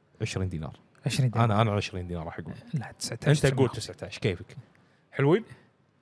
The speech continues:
Speaker 2: يمكن في شيء حلو أنا أحب هذا الموضوع، إنه ما أحتاج أقض الطاولة ولا أخرب الطاولة ولا أسوي شيء. يمكن أيام قبل كان في بعضهم
Speaker 1: بالضبط.
Speaker 2: اللي فيهم براغي
Speaker 1: بالضبط.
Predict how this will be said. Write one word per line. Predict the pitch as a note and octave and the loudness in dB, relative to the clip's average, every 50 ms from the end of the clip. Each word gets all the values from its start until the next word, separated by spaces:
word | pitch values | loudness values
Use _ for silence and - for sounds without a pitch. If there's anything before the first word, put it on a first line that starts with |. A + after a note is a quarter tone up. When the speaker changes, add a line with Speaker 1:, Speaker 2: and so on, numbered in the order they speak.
| _ _ _ _ _ _ - | _ _ _ _ _ _ 4
Speaker 2:
يمكن | E3+ E3 - F#3 E3+ | 4 6 6 4 4
في | C#3+ - D#3+ | 6 2 2
شيء | - F#3 F#3 D3+ | 4 4 4 6
حلو | - G#3 G#3 E3 C3+ | 6 6 6 6 4
أنا | C3+ | 2
أحب | C3+ - F#3 D#3+ B2+ | 2 0 0 -2 0
هذا | - D3+ D#3+ D3+ | -2 0 0 0
الموضوع، | D3 C3+ C#3 C#3 C#3 D#3+ F3 C#3+ | 0 0 0 0 0 0 0 2
إنه | C#3+ D3 C#3 | 2 2 2
ما | C3 D3 F3+ | 4 4 4
أحتاج | G3 - - - F#3 E3+ C#3 | 2 2 2 0 0 2 2
أقض | C#3 B2+ E3 D#3 C#3 C3 | 0 0 0 -2 -2 -6
الطاولة | C3 - - C#3+ C#3+ C#3+ C#3+ C3 B2+ | -12 -2 0 2 4 4 4 2 2
ولا | B2+ D3 E3+ | 0 2 0
أخرب | E3 - - D#3+ D3+ D3 C#3 | 0 2 0 0 0 0 -2
الطاولة | C#3 - - C#3+ D3+ D3+ C#3+ | -2 -2 -2 0 0 0 0
ولا | C#3 C#3+ | 0 -2
أسوي | D3+ - E3 E3 D3 C#3 | -2 -2 -2 -2 -2 0
شيء. | - D3+ | 0 2
يمكن | C#3 C#3 - C3+ | 0 0 0 -2
أيام | C3+ C#3 C#3 C#3+ | -2 -2 -2 0
قبل | C#3 D#3 C#3 D3+ | -2 0 -2 -2
كان | C#3 - C#3+ C3+ | -4 -4 -6 -4
في | - - | -2 0
بعضهم | A#2 A#2+ | 2 2
Speaker 1:
بالضبط. | C#3 E3 D#3+ D#3+ | 4 4 4 4
Speaker 2:
اللي | D#3 C#3+ | 4 4
فيهم | - D#3+ D#3 D3 | 4 2 2 4
براغي | C3 C3 C3 E3 F#3+ F#3+ D3+ D3 D#3+ G#2+ | 4 4 6 6 6 6 6 2 2 2
Speaker 1:
بالضبط. | G#2+ G2+ G2+ G2 F#2 E2+ D#2 | -2 -4 -6 -6 -8 -8 -8